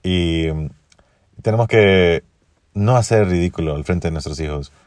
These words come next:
Así como el papá este que quiso burlarse de mí o, no sé, verme la cara de tonto o algo así. Lo cual, qué bueno que intentó y qué bueno que trató de ser el héroe para su hijo, pero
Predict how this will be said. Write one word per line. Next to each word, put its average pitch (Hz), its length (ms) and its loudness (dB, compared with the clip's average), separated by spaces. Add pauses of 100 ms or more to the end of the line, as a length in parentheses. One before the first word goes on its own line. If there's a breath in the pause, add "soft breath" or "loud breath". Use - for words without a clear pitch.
(280 soft breath)
Así 95 200 -2
como 95 260 2
el 85 120 -2
papá 85 420 2
este 85 220 -4
que - 120 -10
quiso 85 280 -6
burlarse 82 560 -4
de 78 160 -4
mí 95 260 -2
o, 85 180 0
no 85 120 -4
sé, 98 180 -2
verme 92 220 0
la 85 100 -4
cara 87 200 -4
de 82 80 -6
tonto 101 280 -2
o 101 40 4
algo 101 140 0
así. 120 220 -6 (640 soft breath)
Lo 110 80 2
cual, 156 280 4 (1600)
qué 117 100 0
bueno 120 300 2
que 101 180 4
intentó 101 680 2
y 95 60 0
qué - 80 -4
bueno 98 200 0
que 92 100 -4
trató 95 240 -2
de 92 60 0
ser 87 160 -4
el 85 100 -2
héroe 92 260 0
para 82 160 -4
su 87 140 -6
hijo, 104 280 -2
pero 85 360 -4